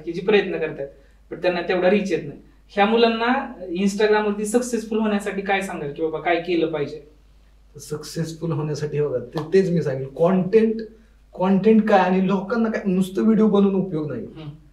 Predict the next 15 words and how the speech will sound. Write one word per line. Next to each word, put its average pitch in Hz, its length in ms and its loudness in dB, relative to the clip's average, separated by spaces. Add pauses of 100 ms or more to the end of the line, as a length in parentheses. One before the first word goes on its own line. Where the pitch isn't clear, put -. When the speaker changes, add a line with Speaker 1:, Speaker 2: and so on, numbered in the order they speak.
(280)
Speaker 2:
लोकांना 165 540 2
काय 202 340 6
आवडतंय 135 540 4 (200)
आणि 143 180 -10 (100)
तुमच्या, 196 300 4
अ, 156 460 2 (120)
तुम्हाला 214 220 6
कळलं 220 300 6
पण 214 180 2
पाहिजे 170 260 0
की 151 100 -4
हा 170 240 0
पण 170 200 -2
मी 160 240 -2
लोकांपर्यंत, 165 560 0